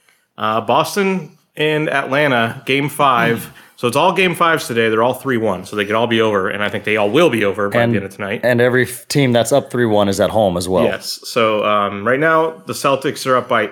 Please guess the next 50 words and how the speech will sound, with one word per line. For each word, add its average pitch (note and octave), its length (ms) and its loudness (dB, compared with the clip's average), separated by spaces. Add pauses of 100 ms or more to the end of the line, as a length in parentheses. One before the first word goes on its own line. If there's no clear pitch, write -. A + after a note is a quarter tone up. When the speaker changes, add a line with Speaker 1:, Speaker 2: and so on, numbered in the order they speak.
Speaker 1:
eight A#2 200 -4
on G#2+ 180 -8
the G2+ 80 -4
Hawks. - 680 -4 (400)
Uh, G#2+ 260 -6
the - 80 -12
Hawks F#3+ 260 -4
are - 20 -4
without F#3+ 440 -4
DeJounte C#3 680 -4
Murray, B2+ 340 0
who G2 220 -6
at G2 140 -6
the G2+ 200 -6
end D#3 240 0
of B2 140 0
game A#2+ 240 0
four, A#2 460 0
a, G#2+ 440 -4
a, G#2+ 100 -6
a - 20 -10
tough C3+ 320 -6
loss A2+ 280 2
for G2+ 300 -6 (380)
Atlanta, G#2 480 -4
he, A2+ 280 -2
uh, A2+ 200 0 (160)
bumped F#3 440 0
a C3+ 120 0
ref. B2 240 0
He A2+ 80 -6
made G#2+ 180 -4
physical D3 380 -2
contact A#2 420 0
with G2+ 100 -6
a G2 60 -4
ref, G2 300 -6 (400)
which A#2 180 -4
is G#2+ 80 -8
just B2 160 -2
kind A#2 220 0
of G#2+ 80 0
like G#2 120 0
a G#2+ 60 -2
zero G#2+ 240 0
tolerance. G#2 380 -2
You A2 80 -8
can't F#2+ 240 -8
do G2 160 -4
it. G2+ 180 -8